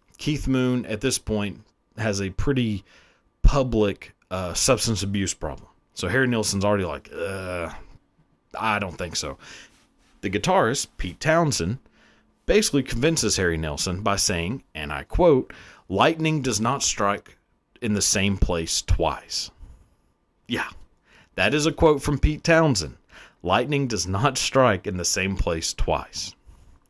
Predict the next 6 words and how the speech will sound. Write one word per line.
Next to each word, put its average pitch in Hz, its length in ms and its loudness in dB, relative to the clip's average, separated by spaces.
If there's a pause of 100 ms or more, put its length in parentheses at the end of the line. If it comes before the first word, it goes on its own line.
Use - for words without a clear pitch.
(640)
Well, 92 680 0 (720)
on - 100 -14
September 185 520 -2
seventh, 95 600 -4
nineteen 117 420 -2
seventy-eight, 120 580 -4